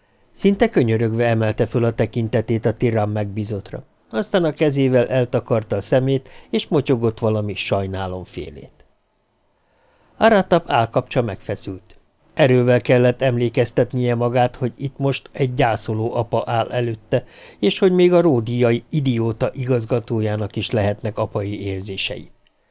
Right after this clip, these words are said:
Nem hagyhatja szenvedni ezt az embert. „Hadd magyarázzam el”, kezdte szeliden.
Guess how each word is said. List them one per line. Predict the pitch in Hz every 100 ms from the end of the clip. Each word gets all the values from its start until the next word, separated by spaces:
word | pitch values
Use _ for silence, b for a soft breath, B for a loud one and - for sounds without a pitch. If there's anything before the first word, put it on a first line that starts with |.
| b b b b b
Nem | 175 135
hagyhatja | 117 120 127 113 -
szenvedni | 107 120 113 110 107 104
ezt | 98 -
az | 104
embert. | 98 95 95 - - _ _ _ _ _ _ _ _ _ _ _ _ _ _ _ _ _ _ b b b b b
„Hadd | - 214
magyarázzam | 139 127 117 113 113 107 113 107
el”, | 98 95 _ _ _ _ _ _
kezdte | 110 104 -
szeliden. | 101 107 98 98 104